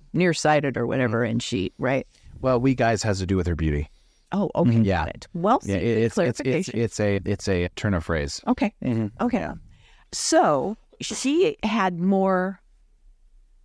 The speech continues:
Speaker 1: children,
Speaker 3: Mm-hmm.
Speaker 1: right?
Speaker 2: Significantly
Speaker 3: Yes.
Speaker 2: more. She had, yeah, significantly more.
Speaker 1: And Judah,
Speaker 2: Mm-hmm.
Speaker 1: which that's the lineage of Jesus,
Speaker 2: Mm-hmm.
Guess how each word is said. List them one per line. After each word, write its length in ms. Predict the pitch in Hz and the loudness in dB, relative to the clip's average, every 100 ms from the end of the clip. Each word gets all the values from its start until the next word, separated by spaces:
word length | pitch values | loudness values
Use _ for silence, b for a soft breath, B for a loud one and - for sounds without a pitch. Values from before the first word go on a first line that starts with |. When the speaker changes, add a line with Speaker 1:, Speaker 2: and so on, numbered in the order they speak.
| - | -16
Speaker 1:
children, 840 | - 202 175 165 165 156 156 160 - _ _ - _ _ _ _ _ - | -2 0 2 0 0 0 -2 -4 -8 _ _ -20 _ _ _ _ _ -4
Speaker 3:
Mm-hmm. 340 | 120 113 113 | 0 0 -4
Speaker 1:
right? 380 | 160 170 160 180 _ - | 0 4 4 2 _ -10
Speaker 2:
Significantly 580 | - 101 101 98 107 | -4 0 0 2 4
Speaker 3:
Yes. 80 | 98 | 4
Speaker 2:
more. 220 | 82 82 | 2 -2
She 220 | 76 - 101 | -2 0 2
had, 360 | 101 92 69 - - | 4 2 0 -10 -4
yeah, 260 | 87 69 - - | -4 -4 -8 -8
significantly 540 | - 87 82 80 71 | 0 2 2 0 -2
more. 240 | 65 67 - | -2 -6 -4
Speaker 1:
And 680 | 202 190 185 185 185 175 185 _ _ - 156 | 0 0 0 0 0 -2 -6 _ _ -8 -6
Judah, 600 | 143 254 294 190 120 226 - _ _ _ - | 0 2 2 2 0 -4 -10 _ _ _ -10
Speaker 2:
Mm-hmm. 180 | 95 107 - | -8 -8 -4
Speaker 1:
which 360 | 151 165 - - - | 0 0 -2 -8 -2
that's 240 | 135 - | -2 -2
the 100 | 180 | -2
lineage 300 | 180 170 165 | 0 0 0
of 60 | 160 | -2
Jesus, 760 | - 175 170 - - - - - - | -2 -2 -2 -4 -6 -8 -12 -16 -12
Speaker 2:
Mm-hmm. 200 | 95 101 | -6 -6